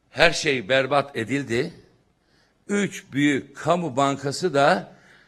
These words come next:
devletten para enjekte edilmeden işleyemez hale geldi.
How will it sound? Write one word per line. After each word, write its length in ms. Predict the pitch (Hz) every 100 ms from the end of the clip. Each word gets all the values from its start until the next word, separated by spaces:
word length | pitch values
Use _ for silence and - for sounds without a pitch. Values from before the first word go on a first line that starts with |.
| _
devletten 680 | 139 143 151 147 - 185 175
para 260 | 156 151 151
enjekte 960 | 147 135 147 - - _ _ - 147
edilmeden 720 | 139 143 180 151 131 175 220 - - _ _ -
işleyemez 760 | 135 - 160 160 135 156 -
hale 280 | 110 104 98
geldi. 340 | 76 71 -